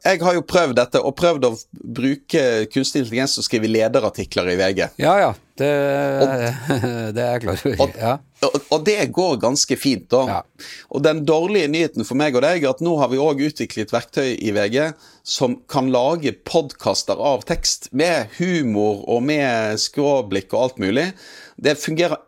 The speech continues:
Speaker 1: ufattelig godt på engelsk.
Speaker 2: <laughs>
Speaker 1: Der kan du lage podcaster av hva som helst nå.
Speaker 2: Ja.
Speaker 1: Og så er det heldigvis, eh, for å si for vår del, så er det temmelig dårlig på norsk inntil videre.
Speaker 2: Eh, vi gjør, eh, da kan vi fortelle at vi skal jo da gjøre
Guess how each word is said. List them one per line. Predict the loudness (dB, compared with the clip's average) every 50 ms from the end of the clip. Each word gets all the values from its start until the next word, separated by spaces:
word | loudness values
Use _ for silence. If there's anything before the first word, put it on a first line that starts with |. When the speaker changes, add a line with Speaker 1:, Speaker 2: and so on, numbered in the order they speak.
| _ _ -6
Speaker 1:
ufattelig | -6 -6 -4 -4 -6 -4 -6 -6 -8 _ -4 -2 0 0
godt | -2 -2 0 0
på | 0
engelsk. | 2 2 0 -2 -2 -4 -4 -6 -6 -6 -8 -4 -4
Speaker 2:
<laughs> | -4 -2 -2 0 0
Speaker 1:
Der | 0 0
kan | 0 0 0
du | 0 2
lage | 2 2 2 2 0 -2 0 2
podcaster | 0 0 0 0 -2 -2 0 2 0 0 0
av | 0 -4 -4
hva | 0 0 0 0 0
som | -2 0 0
helst | 0 0 0 -2 -2
nå. | -2 -4 -4 -8 -18 -20 -20 -20 -14
Speaker 2:
Ja. | -8 -4 -2 0
Speaker 1:
Og | 0
så | 2 0 0
er | 2 2 2 2
det | 2 0
heldigvis, | 2 2 2 2 2 2 2 2 2 0 0 -2 -2 -2 -2
eh, | 0 0 2 2 2 2 2 2 2 2 0 0 0 -2 -2 -2 -4 -4 -6
for | -6 -2 0 0 0
å | 0
si | 0 0 -2 -2
for | 0 0 0 2
vår | 4 2 2 2 0
del, | -2 -2
så | -2 -2 -2
er | 0 0 0 0
det | 0 0 0 -2 -4 -4 -8 -4 -2
temmelig | -2 0 0 0 0 0
dårlig | 0 0 0 0 -2
på | -2 -4
norsk | -4 -2 -2 -4 -6 -6 -10 -12
inntil | -10 -8 -6 -6 -4
videre. | -6 -6 -8 -14 -14 -20 -20 -20 -20 -20 -20 -18 -8 -2
Speaker 2:
Eh, | 0 2 2 2 2 2 2
vi | 2 2 2 4
gjør, | 4 2 2 2 0 -2 -4
eh, | -8 -8 -6 -4 -2 -2 0 0 0
da | 2 2 2 2
kan | 2 0 0
vi | 0
fortelle | 0 0 0 2 2
at | 0 0
vi | -2 -4 -2
skal | 0 0 2 2
jo | 2 2
da | 2 2 2 2
gjøre | 2 0 2 2 2 2